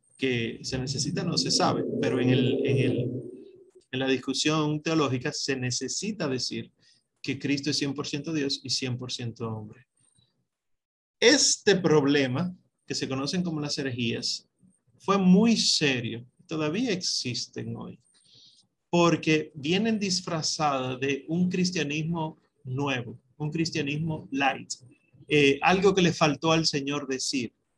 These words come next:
Y la iglesia siempre ha tenido que poner las cosas claras. El Señor Jesús dijo todo lo que iba a decir. No puede seguir diciendo, eh, cosas después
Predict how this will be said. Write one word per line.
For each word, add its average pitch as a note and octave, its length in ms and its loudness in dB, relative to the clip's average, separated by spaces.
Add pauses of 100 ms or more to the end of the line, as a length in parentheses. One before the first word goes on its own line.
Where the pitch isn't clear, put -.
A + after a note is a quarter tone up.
(800)
Y C#3 100 -2
la C3 100 0
iglesia C#3 360 -2
siempre C#3+ 320 -6
ha C#3+ 80 -8
tenido C3+ 320 -4
que C3+ 100 -8
poner B2+ 220 -4
las C3 200 -2
cosas C3 360 -4
claras. B2+ 580 -4 (480)
El B2+ 140 -4
Señor B2+ 340 -2
Jesús F#3 280 -2
dijo G3 240 0
todo E3 180 0
lo C#3 140 2
que B2+ 120 -4
iba B2 160 -2
a A2+ 60 -6
decir. F3 320 -6 (400)
No B2 160 -6
puede D#3 240 2
seguir E3+ 280 0
diciendo, D#3 560 -2 (280)
eh, C3 320 0
cosas C#3+ 440 0
después C#3+ 800 -2